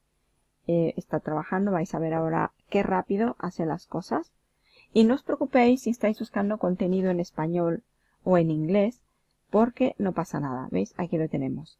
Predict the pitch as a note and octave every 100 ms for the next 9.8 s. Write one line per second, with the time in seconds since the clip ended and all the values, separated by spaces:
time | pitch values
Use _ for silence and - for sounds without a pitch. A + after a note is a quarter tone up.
0 | _ - G#3 - G#3+ - _ - E3 D#3+
1 | D#3 D#3 D#3+ D#3+ D#3+ A#3 D#4+ _ _ _
2 | _ _ _ _ - F3+ F3+ E3+ D#3+ E3
3 | G#3+ - - _ _ D#3+ F3 A3+ A3+ C#4+
4 | G3 G#3 - F#3+ F#3 F3+ F3 G3 E4 -
5 | G3 F3 E3+ F#3+ F3+ F3 E3 F#3 E4 _
6 | _ _ _ _ _ _ _ - F3+ F#3+
7 | G3 F3+ E3+ - E3+ E3 - - E3+ D#3+
8 | E3+ F3 F3 - F#3 A3 G#3+ G3+ F#3 -
9 | E3+ E3 D#3+ E3+ A3 A3+ C#4+